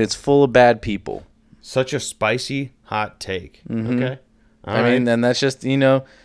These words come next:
Speaker 1: Atlanta's the best, and Athens
Speaker 2: Uh,
Speaker 1: stinks.
Speaker 2: that's right. That's right. Not gonna go any farther 'cause there are a lot more of you down there in Atlanta than there are up here in Athens. So you guys are awesome. You guys are great.
Speaker 1: We're the
Speaker 2: Um,
Speaker 1: best.
Speaker 2: You're the best. Yeah, yeah.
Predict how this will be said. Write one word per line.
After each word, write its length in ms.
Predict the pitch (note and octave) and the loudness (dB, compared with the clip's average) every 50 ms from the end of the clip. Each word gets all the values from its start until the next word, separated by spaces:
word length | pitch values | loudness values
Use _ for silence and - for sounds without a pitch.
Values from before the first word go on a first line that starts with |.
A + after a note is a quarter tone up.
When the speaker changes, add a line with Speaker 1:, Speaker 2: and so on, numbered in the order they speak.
| _ _ _ - - | _ _ _ -4 -2
Speaker 1:
Atlanta's 480 | G#2+ A2 A2 A2 A2 A2 A#2+ B2+ B2+ | 0 2 2 4 4 4 4 2 2
the 100 | B2+ D3+ | 2 4
best, 460 | D#3+ F#3+ F#3 D3 A2 - - - - _ - | 8 8 10 10 8 4 0 -10 -12 _ -8
and 340 | A2 G#2 G#2 G2+ G2 G2 - | -4 -4 -2 -4 -4 -4 -6
Athens 400 | F#2 F2+ F2 F2+ G2 G2+ F2+ - - | -6 -6 -4 -2 -2 -4 -4 -4 -4
Speaker 2:
Uh, 40 | F#2+ | -2
Speaker 1:
stinks. 280 | F#2+ G2 A2+ G#2 G2 - - | 0 0 0 0 -2 -4 -4
Speaker 2:
that's 40 | C3+ D#3+ | -2 0
right. 460 | E3+ E3+ D#3+ D#3+ - - - A#2 A2 | 0 2 0 -2 -4 -6 -16 -16 -14
That's 200 | - F#2+ F#2 - | -12 -12 -10 -6
right. 260 | A2+ B2 C#3 C3+ A#2+ | -2 0 2 2 0
Not 260 | G2+ G#2+ A2 G#2+ G#2+ - | 0 0 0 0 0 -2
gonna 160 | B2 A#2+ A#2 | -4 -4 -2
go 220 | A2 A#2+ B2 B2+ | 0 0 0 0
any 120 | C3 C3 B2+ | 0 -2 -4
farther 380 | - - D3 D3 C#3+ B2+ B2 | -2 0 0 2 2 0 -2
'cause 240 | A#2 - A2 F#2+ F#2 | -4 -6 -8 -6 -6
there 120 | G#2 G2+ | -6 -4
are 80 | F#2 A2 | -4 -2
a 40 | G2 | -2
lot 320 | G2 G#2+ A#2 A#2+ - - - | 0 0 0 0 -2 -6 -8
more 360 | A2 A#2 B2+ C3+ C3+ C3+ C3 | -6 -2 0 0 2 2 0
of 80 | B2 A#2 | 0 -2
you 280 | B2 C3+ C#3+ D3 D3 C#3+ | -2 -2 -2 -2 -2 -2
down 280 | C#3+ D3 D3+ D3 D3 | -2 -4 -4 -4 -4
there 220 | D3+ D3+ D#3 D#3+ D#3 | -4 -4 -4 -2 -4
in 80 | D#3 D#3+ | -4 -6
Atlanta 460 | D3 - - F3 E3+ C#3+ C3 C3 C3 | -6 -4 -4 -2 -2 -2 -2 -2 -4
than 160 | A2+ G#2+ G2+ | -4 -4 -4
there 120 | G#2 G2+ G#2 | -2 -2 -2
are 220 | G#2+ A2+ A#2+ A#2+ | -2 0 -2 -2
up 160 | B2+ A#2 - - | -4 -4 -6 -6
here 220 | A#2 B2+ C#3+ D3+ | -4 -2 -2 -2
in 80 | D3+ D3+ | -2 -2
Athens. 440 | C#3+ C#3 - - F#2+ F#2+ G2+ F#2 | -4 -4 -6 -8 -8 -10 -10 -10
So 300 | - - F2+ F#2 F#2 F2+ - - - - - - _ - | -10 -10 -8 -8 -8 -8 -10 -16 -20 -20 -20 -20 _ -20
you 80 | - - | -16 -10
guys 320 | E2 E2+ F2 F#2+ G#2+ G#2 | -8 -6 -4 -4 -6 -6
are 140 | A2 A#2+ B2+ | -6 -4 -4
awesome. 480 | C3 C3 B2+ A#2+ - F#2+ E2 D#2 D#2 D#2 | -2 -4 -4 -6 -8 -10 -10 -10 -10 -10
You 60 | E2+ | -6
guys 200 | F2+ G2+ A2 G#2 | -6 -6 -6 -6
are 40 | A#2 A2 | -6 -6
great. 340 | A#2 B2 B2 G#2+ F2 - | -2 -2 -2 -2 -4 -6
Speaker 1:
We're 180 | - E4 F#4 F4+ | -4 -4 -2 0
the 80 | E4+ F4 | 0 0
Speaker 2:
Um, 40 | G4+ | 2
Speaker 1:
best. 300 | G4 F#4 D4+ - - - - - A2+ | 2 2 0 -2 -4 -12 -16 -14 -12
Speaker 2:
You're 120 | B2 C#3+ | -12 -10
the 100 | D3+ D#3 | -10 -10
best. 440 | D3+ D3+ E3+ E3+ D3+ A#2+ - - - | -8 -6 -4 -2 -4 -4 -6 -8 -8
Yeah, 260 | D3+ D3+ D3 C3+ G#2+ F2+ - | -8 -6 -6 -8 -10 -10 -10
yeah. 260 | - C3+ C#3+ C#3 A#2+ | -10 -10 -8 -10 -10